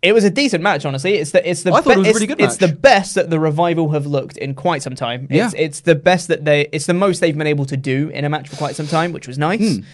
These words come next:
Speaker 2: I, I think it,
Speaker 1: Um,
Speaker 2: I th-, genuinely think this was a really good match. You
Speaker 1: Mm.
Speaker 2: had everything that these teams are really good at. You've got this kind of nasty heelish skullduggery from,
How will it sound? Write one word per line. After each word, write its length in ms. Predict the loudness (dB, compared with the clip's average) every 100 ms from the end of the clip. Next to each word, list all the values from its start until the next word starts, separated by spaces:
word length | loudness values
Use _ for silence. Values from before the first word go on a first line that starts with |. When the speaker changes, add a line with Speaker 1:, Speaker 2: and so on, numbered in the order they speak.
| -2
Speaker 2:
I, 60 | 2
I 40 | 2
think 180 | 2 2
it, 60 |
Speaker 1:
Um, 440 | 4 4 4 6 4
Speaker 2:
I 100 | 2
th-, 120 | 2
genuinely 380 | 2 4 2 2
think 140 | 0
this 100 | -2
was 80 | -2
a 40 |
really 360 | -2 0 0 0
good 240 | 0 -2
match. 340 | 0 -2 -4 -2
You 120 | 2
Speaker 1:
Mm. 20 |
Speaker 2:
had 140 | 4 4
everything 400 | 2 0 -2 0
that 60 |
these 180 | -2 0
teams 200 | 0 2
are 40 | 2
really 140 | 2
good 160 | 2 0
at. 100 | -2
You've 140 | -6
got 120 | -6
this 120 | -6 -4
kind 220 | -2 -2
of 180 | -4 -14 _
nasty 540 | -6 -2 0 0 -2 -6
heelish 360 | -2 -2 -2
skullduggery 680 | -6 -6 -4 -2 -4 -4 -8
from, 440 | -8 -8 -8 -10